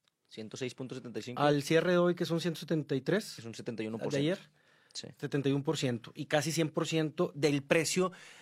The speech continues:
Speaker 2: que las casas de bolsa determinaron que era el que, con el que debía de
Speaker 1: El que
Speaker 2: salir. O
Speaker 1: vale-,
Speaker 2: sea,
Speaker 1: el que
Speaker 2: eh,
Speaker 1: valdría realmente a la hora de salir.
Speaker 2: ajá, el güey que pidió, este, "Oye, ¿sabes qué? Yo le quiero entrar a la, a la colocación de,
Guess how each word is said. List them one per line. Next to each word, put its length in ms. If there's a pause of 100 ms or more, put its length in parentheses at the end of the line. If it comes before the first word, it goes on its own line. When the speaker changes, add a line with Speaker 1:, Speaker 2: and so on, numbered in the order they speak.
(240)
Speaker 2:
que 120
las 160
casas 240
de 80
bolsa 300
determinaron 680
que 100
era 80
el 240
que, 240
con 160
el 140
que 100
debía 220
de 60
Speaker 1:
El 40
que 60
Speaker 2:
salir. 200
O 40
Speaker 1:
vale-, 120
Speaker 2:
sea, 140 (140)
Speaker 1:
el 100
que 100
Speaker 2:
eh, 40
Speaker 1:
valdría 420
realmente 380
a 40
la 80
hora 100
de 20
salir. 180
Speaker 2:
ajá, 300
el 140
güey 140
que 120
pidió, 600
este, 300
"Oye, 140
¿sabes 160
qué? 120
Yo 60
le 80
quiero 160
entrar 220
a 20
la, 120
a 180
la 100
colocación 600
de, 260